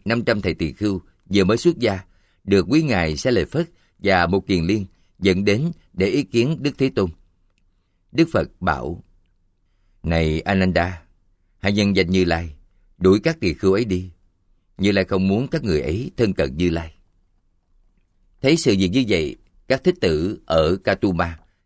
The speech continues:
và Phạm Thiên Sahambati lần lượt đến quỳ bên chân Đức Đạo Sư, xin cho năm trăm vị tỳ khưu kia được ở lại, vì họ mới xuất gia, chưa biết gì. Như một hạt mầm còn non trẻ, nếu thiếu nước,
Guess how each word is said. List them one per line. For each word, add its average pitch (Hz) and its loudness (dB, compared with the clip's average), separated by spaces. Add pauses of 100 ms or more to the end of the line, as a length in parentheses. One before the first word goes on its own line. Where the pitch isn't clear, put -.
và 85 -2
Phạm 87 -2
Thiên 98 -2 (100)
Sahambati 95 -2 (460)
lần 101 4
lượt 92 4
đến 127 0
quỳ 90 2
bên 101 -2
chân 98 2
Đức 151 0
Đạo 78 -2
Sư, 98 -6 (640)
xin 123 0
cho 104 2
năm 113 -4
trăm 107 0
vị 90 2
tỳ 90 0
khưu 123 2
kia 107 0 (260)
được 95 0
ở 95 2
lại, 85 0 (360)
vì 104 0
họ 92 2
mới 104 2
xuất 170 -2
gia, 92 -2 (360)
chưa 117 4
biết - 0
gì. 78 -6 (1400)
Như 147 -2
một 107 2
hạt 98 0
mầm 82 -2
còn 85 2
non 117 0
trẻ, 78 -4 (420)
nếu 104 4
thiếu 127 4
nước, 147 0